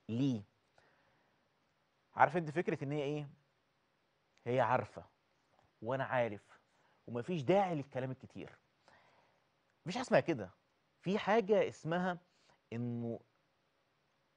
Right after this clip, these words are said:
العين بتحب والودان بتحب والقلب بيحب واللسان بيحب، فمشاعرك خرجها حتى لو ت-، آه، هي عارفة إنك بتحبها، أمال اتجوزتها ليه؟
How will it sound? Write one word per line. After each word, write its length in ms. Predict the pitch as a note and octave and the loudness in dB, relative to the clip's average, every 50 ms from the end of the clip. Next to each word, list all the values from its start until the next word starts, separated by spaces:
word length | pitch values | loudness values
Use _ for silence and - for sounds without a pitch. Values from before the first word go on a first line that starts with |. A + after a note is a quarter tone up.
| - B2 | -8 -2
العين 260 | A#2+ B2 E3 E3+ D#3+ | 0 2 2 2 2
بتحب 280 | C#3 - - - - - _ _ - _ _ _ _ _ _ _ _ _ _ _ _ _ _ | 0 -2 -2 -4 -4 -4 _ _ -20 _ _ _ _ _ _ _ _ _ _ _ _ _ _
والودان 640 | - - A2 G#2+ G#2 G#2 A2 A2+ C#3 D#3 E3 D#3+ | -12 -10 -8 -8 -6 -6 -4 -2 -2 -2 -2 -2
بتحب 320 | C3 A#2+ - - C3 A2+ F2+ - _ _ - _ _ _ _ _ _ _ _ - - - - | -6 -8 -6 -4 -4 -4 -4 -6 _ _ -20 _ _ _ _ _ _ _ _ -20 -20 -12 -6
والقلب 460 | A2 A2 - - C#3+ E3+ G#3 E3+ E3 | -6 -6 0 6 6 6 6 6 0
بيحب 360 | C#3 B2 G#2 - - C3 G#2+ - _ - - | -2 -2 -4 -6 -6 -6 -8 -8 _ -12 -6
واللسان 600 | A#2 B2+ B2+ C3 C3+ C3 - - G3+ A3 A3 E3+ | -4 -2 0 0 -2 -2 4 4 4 6 6 2
بيحب، 320 | D3+ B2+ - - C3+ G#2 - _ _ _ - _ - | -2 -2 0 -2 -2 -2 -2 _ _ _ -20 _ -2
فمشاعرك 840 | - B2+ C3 C3+ C3 - - G#3 G#3 G#3+ G#3 G3+ - - - - _ _ _ _ _ - - - _ - | 0 2 2 2 2 8 10 12 12 12 12 10 8 8 -8 -20 _ _ _ _ _ -20 -20 -20 _ -14
خرجها 720 | - - C#3+ C#3+ C3 C3 D#3 G3 G#3 F#3+ F#3+ G3+ G3 E3+ - - | -6 4 6 6 8 12 12 12 12 10 2 0 0 -2 -6 -8
حتى 260 | F#3 F#3 - - E3+ | -8 -6 2 4 4
لو 120 | C#3+ C3 | 4 4
ت-، 120 | B2 - - - - | 2 0 -8 2 6
آه، 260 | D3 E3+ F#3 F#3 D#3 | 10 10 10 10 8
هي 140 | C3 C3+ C#3 | 4 4 6
عارفة 280 | B2 C#3+ E3 - D#3+ C#3 | 8 8 8 6 2 -4
إنك 140 | C3+ C#3 | -2 -2
بتحبها، 640 | A#2 A2+ A#2+ - - A#2+ G#2+ A#2+ B2 B2+ A#2 A2 A#2 _ _ _ _ _ - - | -2 -2 -4 0 0 2 8 10 10 10 10 6 -2 _ _ _ _ _ -18 -10
أمال 160 | F#2+ G#2 A2 | -8 -6 -4
اتجوزتها 460 | G#2 A2+ G#2+ G#2+ G#2+ - C3 B2 A#2 | -2 0 -2 -2 -2 -2 -4 -4 -4
ليه؟ 160 | A2+ A#2 G#2+ | -4 -8 -8